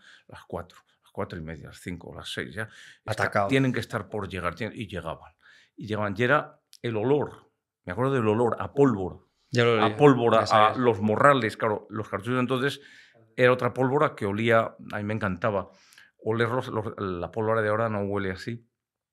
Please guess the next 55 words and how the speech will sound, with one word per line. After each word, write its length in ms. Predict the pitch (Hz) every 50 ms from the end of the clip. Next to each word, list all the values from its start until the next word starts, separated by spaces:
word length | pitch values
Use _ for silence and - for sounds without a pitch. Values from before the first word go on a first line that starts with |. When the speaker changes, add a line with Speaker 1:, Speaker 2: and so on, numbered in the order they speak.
| _ _ _ _ _ - _ _
Speaker 1:
Eh, 340 | - 117 110 104 98 98 - -
los 220 | 117 117 110 90
morrales, 640 | 98 110 107 - - 139 139 135 131 139 143 143 - - - - _ _
las 180 | - 113 -
piezas 340 | - _ 147 143 127 139 131
de 100 | 120 123
caza, 200 | 131 135 - 143 113
o 40 |
sea, 160 | - - 113 113
era 100 | 123 139
un 160 | 156 160 156
olor 500 | 151 135 131 147 170 180 175 - - _ _ - - - _ _ _
característico, 500 | - 123 123 - - 131 127 135 139 143
entonces 280 | 123 113 127 123 104
yo 200 | 113 123 147 139 - - _ _ _
estaba 520 | - _ - 107 120 120 123 - - _ _
toda 180 | - 123 120 113
la 120 | 107 104
caza, 400 | - 127 113 - - 120 127 127 - - - - - - - _ _ _
eh, 400 | - - 113 110 107 104 101 101 101
Speaker 2:
Tú 100 | 143 139
mirándola 380 | 139 127 123 123 123 117 113
ahí 240 | 110 117 120 117 113
quieto, 360 | 120 127 120 120 120 120 120
cómo 220 | 139 151 143 120 123
Speaker 1:
mi, 40 | 123
Speaker 2:
lo 80 | 123
traía. 300 | 113 120 120 - 139 131
Speaker 1:
mi 60 | 127 -
padre 320 | 139 139 139 156 170 180
valoraba 440 | 156 156 147 135 123 120 139 151 151
mucho 300 | 131 131 139 139 - 180
lo 120 | 160 135
que 80 | 107 110
se 100 | 101 107
llevaba 240 | 98 98 104 107 104
a 60 | 87
caza, 300 | - 107 98 - - 87
so-, 120 | - - -
bueno, 180 | - 127 107
siempre 340 | - - - 120 120 120 127
se 120 | 113 143
repartía, 540 | 139 113 104 - 87 82 - 123 110 92 -
o 40 | -
sea, 180 | - - 73 73
la 200 | 76 76 73 78
caza 280 | - 107 95 - - 101
menor 320 | 101 101 101 107 107 104
en 100 | 104 104
mano, 320 | 104 117 127 135 127 131
que 80 | 123 113
es 60 | 92
lo 100 | 95 95
que 60 | 92
practicaban, 480 | 85 95 - - - 95 101 104 120 131